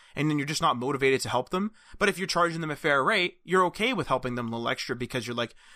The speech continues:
"Well, you know, they paid me a grand or whatever. I'll, you know, I'll help them out this afternoon, no problem," and that, that type of thing. So what, so with that being said, I have a couple of questions that I'll go through here.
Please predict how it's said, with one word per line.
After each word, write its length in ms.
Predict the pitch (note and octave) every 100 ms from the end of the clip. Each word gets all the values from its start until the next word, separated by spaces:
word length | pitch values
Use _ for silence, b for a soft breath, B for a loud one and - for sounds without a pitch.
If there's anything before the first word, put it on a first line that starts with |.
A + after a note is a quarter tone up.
| B
"Well, 220 | - F4
you 80 | A#3+
know, 100 | F3+
they 80 | G#3+
paid 220 | E3+ D3+
me 100 | C3+
a 40 |
grand 280 | B2 A#2+ B2
or 80 | B2+
whatever. 320 | B2 C3 F#3
I'll, 240 | G#3+ G3 -
you 60 |
know, 80 | F3+
I'll 100 | G#3+
help 180 | F3+ D3
them 120 | A#2+
out 160 | A#2 A#2+
this 100 | B2+
afternoon, 460 | B2 - A#2 C#3
no 100 | D#3+
problem," 460 | F3 F3+ E3+ A#2 B2
and 100 | D3
that, 120 | D3
that 160 | D#3 D3+
type 140 | C3
of 80 | -
thing. 200 | - - _ b b b b
So 320 | - G#3+ - _ _ _ _ _ _ _ _ _ _ _ _ _ _
what, 360 | F3+ A#3+ - -
so 120 | A3+
with 200 | B3 F4+
that 140 | C#4
being 120 | B3+
said, 180 | A#3+ D#3+
I 80 | D#3
have 120 | D#3+
a 60 | D#3
couple 220 | E3 D#3
of 80 | C3
questions 520 | C#3 B2 G#2 A2+ E3+
that 100 | C3
I'll 100 | A#2
go 140 | A#2
through 220 | A#2 A#2+ A2
here. 300 | G#2+ C3+